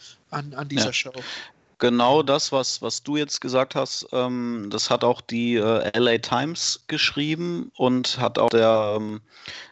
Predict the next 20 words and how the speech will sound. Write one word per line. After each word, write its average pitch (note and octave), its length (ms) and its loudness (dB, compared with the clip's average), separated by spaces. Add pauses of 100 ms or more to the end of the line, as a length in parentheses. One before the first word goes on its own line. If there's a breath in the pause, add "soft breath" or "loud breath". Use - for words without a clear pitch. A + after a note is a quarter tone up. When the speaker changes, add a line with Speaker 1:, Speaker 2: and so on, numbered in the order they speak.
(160)
Speaker 2:
äh, - 60 -4
einer G2 680 0
der G#2+ 220 4
Creators B2 480 0
gesagt B2 340 0
von, A2+ 400 -6
von, A2 420 -2
äh, G#2 280 0
Modern G#2+ 400 2
Family, A#2+ 540 -2 (280 loud breath)
hat A#2+ 140 2
halt B2 180 0
gesagt, A#2+ 360 0
erstmal, B2+ 600 0 (200)
wir A#2+ 280 -4
waren, B2+ 460 2
wir A#2 80 -2
hatten B2 160 -2
das B2 160 -8
Glück, D3+ 400 -8